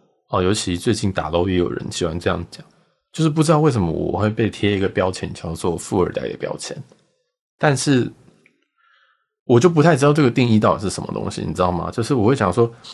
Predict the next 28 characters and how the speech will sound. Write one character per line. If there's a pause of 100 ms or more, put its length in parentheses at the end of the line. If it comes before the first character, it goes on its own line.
什
么
叫
做
富
二
代？ (140)
富
二
代
的
意
思
是， (920)
是
什
么？
家
人
给
我
很
多
钱
吗？ (160)
没
有
啊，